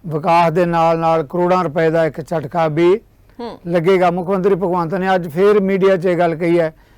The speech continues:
Speaker 1: ਸੁਭਾਵਿਕ ਹੈ ਕਿ ਮਾਮਲਾ ਕੈਬਨਿਟ ਦੇ ਅੰਦਰ ਵੀ ਆਇਆ ਹੋਏਗਾ,
Speaker 2: ਹੂੰ।
Speaker 1: ਪਰ ਮੁੱਖ ਮੰਤਰੀ ਨੇ ਕਹੀ ਹੈ ਇਹ ਗੱਲ। ਮੁੱਖ ਮੰਤਰੀ ਦਾ ਕਹਿਣਾ ਹੈ ਕਿ ਵੀ ਦੇਖੋ, ਸਵਾਲ ਇਸ ਵੇਲੇ ਰੇਟਾਂ ਦਾ ਹੈ।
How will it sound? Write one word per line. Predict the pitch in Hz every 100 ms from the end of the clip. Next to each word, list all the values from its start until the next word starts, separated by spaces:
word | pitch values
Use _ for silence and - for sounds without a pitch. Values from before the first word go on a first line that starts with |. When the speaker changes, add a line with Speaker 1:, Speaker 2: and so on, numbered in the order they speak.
| _
Speaker 1:
ਸੁਭਾਵਿਕ | - 180 180 190 214 202
ਹੈ | 208
ਕਿ | 196
ਮਾਮਲਾ | 190 175 175 185 185 185 - - _
ਕੈਬਨਿਟ | 180 165 170 170
ਦੇ | 175
ਅੰਦਰ | 165 170
ਵੀ | 180 190
ਆਇਆ | 180 175
ਹੋਏਗਾ, | 165 170 170 185 - _ _
Speaker 2:
ਹੂੰ। | 233 220 175
Speaker 1:
ਪਰ | 175
ਮੁੱਖ | 170 156 180
ਮੰਤਰੀ | 185 175 185
ਨੇ | 196 190
ਕਹੀ | 190 190 196
ਹੈ | 180
ਇਹ |
ਗੱਲ। | 170 175
ਮੁੱਖ | 160 151
ਮੰਤਰੀ | 165 170 175
ਦਾ | 180 175
ਕਹਿਣਾ | 175 175
ਹੈ | 202
ਕਿ | 214
ਵੀ | 214
ਦੇਖੋ, | 196 165 208 208 - _ _ _ _ _ _
ਸਵਾਲ | - 160 170 190
ਇਸ | 196 180
ਵੇਲੇ | 185 190 202
ਰੇਟਾਂ | 175 139 180
ਦਾ | 175 156
ਹੈ। | 123